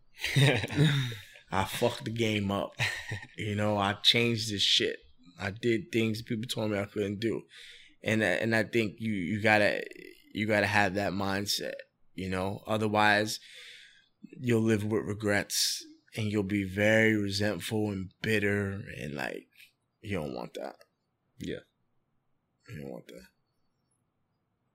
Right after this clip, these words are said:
Speaker 3: I have that same mindset, but it's, uh, what's it called? I haven't gotten to the point that I have overcome the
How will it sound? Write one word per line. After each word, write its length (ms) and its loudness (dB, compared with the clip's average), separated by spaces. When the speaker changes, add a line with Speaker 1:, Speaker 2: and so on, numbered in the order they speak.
Speaker 3:
I 40 -6
have 100 -4
that 100 -2
same 200 -4
mindset, 480 -6
but 280 4
it's, 280 -12
uh, 240 0
what's 160 -8
it 80 -12
called? 220 -4
I 40 2
haven't 160 4
gotten 200 2
to 80 -4
the 80 0
point 420 -2
that 340 2
I 140 2
have 320 -2
overcome 680 -4
the 440 -2